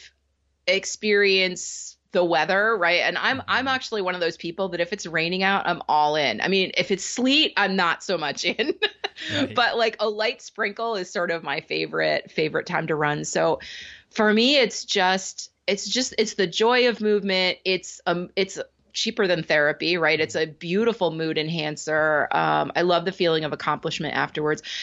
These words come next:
Speaker 1: And again, I was like you, I used to love the races. And then eventually I was kinda like, "All right, well, I'm probably not gonna get a lot faster." So,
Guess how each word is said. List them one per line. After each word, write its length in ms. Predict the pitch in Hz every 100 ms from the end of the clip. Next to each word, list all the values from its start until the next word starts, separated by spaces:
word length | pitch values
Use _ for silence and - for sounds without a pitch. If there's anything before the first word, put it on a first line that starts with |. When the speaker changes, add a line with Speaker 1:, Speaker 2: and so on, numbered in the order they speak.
| -
Speaker 1:
And 120 | 214
again, 260 | 233 262 226
I 180 | 202 220
was 160 | 233
like 200 | 247 240
you, 100 | 254
I 60 | 175
used 320 | 180 214 -
to 80 | 214
love 360 | 170 170 180
the 120 | 175 165
races. 640 | 151 175 - 277 277 262
And 160 | 196 190
then 120 | 185
eventually 420 | 180 226 - 233
I 40 | 180
was 100 | 170
kinda 240 | - 180
like, 240 | 175 170 -
"All 60 |
right, 140 | 202 180
well, 280 | 202 190 - - - -
I'm 40 | -
probably 300 | 233 294 359
not 180 | 254
gonna 160 | 185 170
get 180 | 156 165
a 80 | 151
lot 280 | 156 -
faster." 560 | 139 127 139 - 190 208
So, 300 | - 180